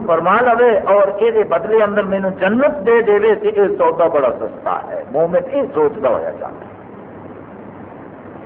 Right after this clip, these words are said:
اور شہید قیامت دے دن جس ویلے اپنی قبر چو اٹھے گا، وہ قیامت دا دن جدا اسی ذکر کر رہے ہیں اور سن رہے ہیں، رسول مقبول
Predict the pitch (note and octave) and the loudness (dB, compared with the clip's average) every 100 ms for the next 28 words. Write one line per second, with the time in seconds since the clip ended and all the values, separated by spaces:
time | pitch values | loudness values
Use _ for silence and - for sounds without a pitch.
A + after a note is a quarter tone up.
0 | - - - - - - - - G#3 G#3+ | -16 -16 -16 -16 -16 -18 -18 -12 -10 -10
1 | - - - - - - - - A4+ - | -12 -16 -16 -16 -16 -16 -12 -6 -6 -6
2 | - - G2 G#2 G#2 - A#2+ G#2+ D3 G3 | -12 -4 2 2 2 -2 -4 0 0 0
3 | F3+ - - - - - - - - - | -2 -6 -12 -16 -16 -18 -18 -18 -18 -8
4 | - D3 D3 E3 F3 C3+ C#3+ F3+ F3 D3 | 2 4 4 2 0 2 0 0 -2 -4
5 | D3 - D3 D#3+ C#3+ D3 D#3 - - E3 | -6 0 2 4 2 0 -6 -4 0 0
6 | - C#3+ A#2+ - - A3 G#3+ - - - | 0 -2 -2 -4 0 2 2 -2 -4 -14
7 | - - - - - - - - - G3+ | -18 -18 -20 -20 -20 -20 -18 -12 0 0
8 | - C#3 C3 C3+ C#3 C3+ A#2+ C3+ B2 A2 | 4 4 4 2 0 0 0 0 -4 -4
9 | C3 A#2 - A#2 - C3 A2+ G#2 A2+ G#2+ | 2 2 0 -6 -10 -8 -8 -2 0 2
10 | G#2+ G2+ G2 F#2 - B2 B2 G#2+ F#2+ A#2 | 0 0 -2 -4 -6 -6 -6 -6 -4 -6
11 | - - - - - - - - - - | -8 -16 -16 -16 -18 -18 -18 -18 -18 -18
12 | - A2+ A#2 D#3 C#3 B2+ C3 D#3 E3 | -10 -8 -4 0 2 0 -2 -2 -2